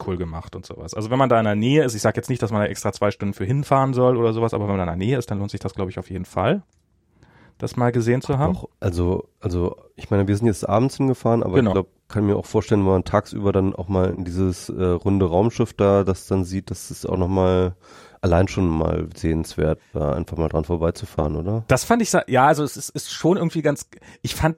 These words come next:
Speaker 1: das sah, sah, fand ich so aus wie so im Wesentlichen so ein, äh, hat, hat mich ehrlich gesagt so an hier diese K-D-F-Sachen in, äh, auf Rügen da erinnert. Weißt du, an der Ostsee, warst du da mal?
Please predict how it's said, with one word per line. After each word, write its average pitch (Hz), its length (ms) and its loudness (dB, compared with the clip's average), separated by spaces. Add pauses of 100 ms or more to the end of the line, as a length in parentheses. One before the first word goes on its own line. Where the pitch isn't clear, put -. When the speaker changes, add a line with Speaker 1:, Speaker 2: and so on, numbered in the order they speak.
(100)
Speaker 1:
das 135 180 2
sah, 175 200 2
sah, 147 360 2
fand 147 240 -2
ich 135 100 -4
so 135 160 -2
aus 131 240 0
wie 143 60 0
so 135 120 -4
im 127 120 -4
Wesentlichen 131 480 -2
so 120 160 0
ein, 120 360 -2 (680)
äh, 123 60 2
hat, 120 460 4 (120)
hat 104 120 -4
mich 135 140 0
ehrlich 131 200 0
gesagt 120 380 -2
so 127 140 0
an 120 480 -2
hier 123 240 0
diese 113 280 2
K-D-F-Sachen 117 1080 0
in, 110 360 2
äh, - 260 -6
auf - 260 -6
Rügen 160 240 2
da 95 140 0
erinnert. 87 560 -4 (400)
Weißt 101 200 -2
du, - 40 2
an 104 80 2
der 101 120 2
Ostsee, - 280 -4
warst 120 180 0
du 160 40 2
da 160 120 2
mal? 185 240 2